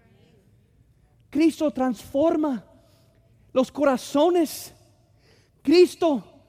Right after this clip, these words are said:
puede restaurar los matrimonios.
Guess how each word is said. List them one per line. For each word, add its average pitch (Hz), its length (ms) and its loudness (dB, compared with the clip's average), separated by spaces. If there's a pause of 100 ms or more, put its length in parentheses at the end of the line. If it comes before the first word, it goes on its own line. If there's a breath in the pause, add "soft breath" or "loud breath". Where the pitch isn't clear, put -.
(340 soft breath)
puede 339 220 4
restaurar 285 1120 0
los 294 220 -2
matrimonios. 285 1120 0